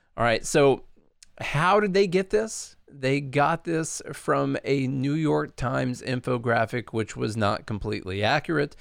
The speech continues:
They also underestimated the R naught for chickenpox when they talked about it, and they overestimated the R naught for the Delta variant, which is where they got the information from the New York Times, okay?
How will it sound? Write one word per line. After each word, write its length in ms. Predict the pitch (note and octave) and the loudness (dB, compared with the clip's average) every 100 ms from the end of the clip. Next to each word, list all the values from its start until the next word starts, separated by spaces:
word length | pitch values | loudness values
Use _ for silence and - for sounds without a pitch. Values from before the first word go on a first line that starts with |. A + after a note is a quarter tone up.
| - _ - | -20 _ -4
They 160 | A2 | 2
also 500 | G#2+ A#2+ A#2 B2 G#2 - | 6 6 4 4 4 4
underestimated 960 | D#3 G3+ F#3+ E3+ - D#3+ D3 D3 C#3+ C#3+ _ _ _ | 2 4 4 4 2 2 4 2 0 -6 _ _ _
the 220 | A#2 A2 | -2 2
R 200 | A2+ B2+ | 4 4
naught 280 | C3+ B2+ A2 | 4 2 2
for 80 | G#2+ | -2
chickenpox 640 | F#2+ D#3 F#3 D3+ D3+ C3+ - | -2 0 0 2 2 0 -2
when 80 | |
they 100 | C3+ | -2
talked 320 | B2+ B2+ B2+ - | 0 2 0 2
about 220 | B2 B2 | 2 2
it, 140 | B2+ - | 0 -4
and 180 | A2+ | -4
they 200 | G2 F2 G2 | -2 -4 0
overestimated 580 | C#3+ F3+ D3+ C3+ - C#3 | 4 4 4 2 0 -2
the 60 | B2 | 0
R 160 | A2 | 0
naught 260 | G#2+ G2+ - | 0 0 -2
for 100 | A2 | -6
the 80 | F2+ | -2
Delta 280 | F#2 - | -4 -4
variant, 460 | F#2 A#2 C3+ C3 - - _ _ _ | 0 2 4 2 -2 -12 _ _ _
which 260 | _ F#2 F2+ | _ -10 -8
is 160 | F#2 G2+ | -8 -4
where 140 | F#2+ | -2
they 80 | G2 | 0
got 200 | G2+ G#2 | 0 0
the 100 | G2+ | -2
information 520 | G2+ F#2+ G2 - F#2+ | -4 -2 -2 -2 -4
from 80 | G#2+ | -4
the 80 | G2 | -2
New 80 | |
York 200 | G#2 G2+ | -2 -2
Times, 320 | - F#2 E2+ F#2+ | -4 -4 -4 -4
okay? 300 | G#2+ B2 | 0 2